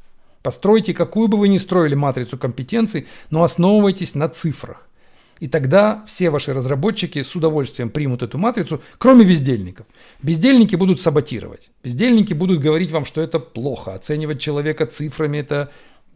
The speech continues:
разрушает его мотивацию. Это вредит, э, производственному процессу. Это мешает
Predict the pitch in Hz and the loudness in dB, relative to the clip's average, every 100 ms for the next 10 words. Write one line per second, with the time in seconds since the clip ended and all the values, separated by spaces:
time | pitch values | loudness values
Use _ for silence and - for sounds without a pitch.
0 | - _ _ 143 117 117 _ _ _ 135 | -20 _ _ -20 -20 -20 _ _ _ -6
1 | 151 185 185 185 170 139 147 139 135 123 | 0 2 4 6 6 4 0 -2 -2 -6
2 | 98 78 - - - 139 - 156 123 110 | -10 -14 -18 -18 -10 -6 -2 -2 -2 -6
3 | 160 135 165 185 - - - - - - | -6 -2 0 0 -2 -20 -20 -20 -20 -16
4 | - - - 151 143 160 160 - 139 139 | -10 -10 -6 -2 0 0 -2 -4 -4 -4
5 | 131 117 - 95 - 123 156 156 151 156 | -6 -8 -12 -14 -8 -6 -4 -6 -6 -6
6 | - 175 180 170 | -2 0 0 -2